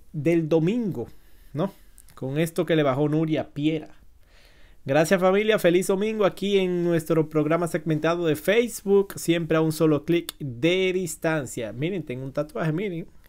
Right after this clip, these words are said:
no sé si se dieron cuenta, ese es mi hijo.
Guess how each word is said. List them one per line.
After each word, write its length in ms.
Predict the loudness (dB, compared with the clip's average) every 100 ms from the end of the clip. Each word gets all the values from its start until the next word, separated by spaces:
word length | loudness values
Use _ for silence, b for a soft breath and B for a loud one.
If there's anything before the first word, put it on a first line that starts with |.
| b
no 140 | -10 -6
sé 140 | -4
si 160 | -2 0
se 280 | 2 0
dieron 320 | 2 0 0 -2
cuenta, 460 | -2 -2 -4 -6 -8 -18 -14
ese 200 | -6 -2
es 40 |
mi 160 | 0 0
hijo. 300 | 0 -2